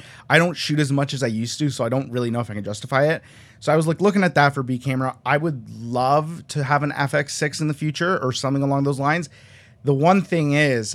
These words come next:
I shoot a lot in a hundred twenty frame slow motion. On the F X six, if you wanna do that, you sacrifice audio. And for me, it's like, if I'm shooting, like, the end of a football game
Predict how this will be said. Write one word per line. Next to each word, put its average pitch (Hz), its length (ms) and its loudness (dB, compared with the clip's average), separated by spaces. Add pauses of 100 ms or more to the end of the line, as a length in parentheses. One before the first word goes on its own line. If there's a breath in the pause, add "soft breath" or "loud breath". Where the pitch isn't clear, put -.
(120)
I 143 160 4
shoot 151 220 -2
a 143 40 2
lot 127 380 4
in 127 80 0
a 117 60 0
hundred 123 340 -2
twenty 113 180 -6
frame 110 260 -4
slow 110 200 -6
motion. 123 440 2 (640 soft breath)
On 143 140 2
the 135 160 2
F 156 160 4
X 151 300 2
six, - 500 4
if 127 180 -4
you 127 120 -4
wanna 113 220 -2
do 170 260 0
that, 135 320 4
you 113 60 -6
sacrifice 104 760 -6
audio. 117 520 -4 (440 loud breath)
And 147 200 2
for 139 120 -4
me, 160 300 4
it's 151 160 2
like, 135 280 -2 (100)
if 139 180 -4
I'm 156 120 -2
shooting, 160 340 -4
like, 120 240 -6 (160)
the 120 180 -2
end 131 160 0
of 113 120 -2
a 107 60 -6
football 113 380 0
game 95 380 -6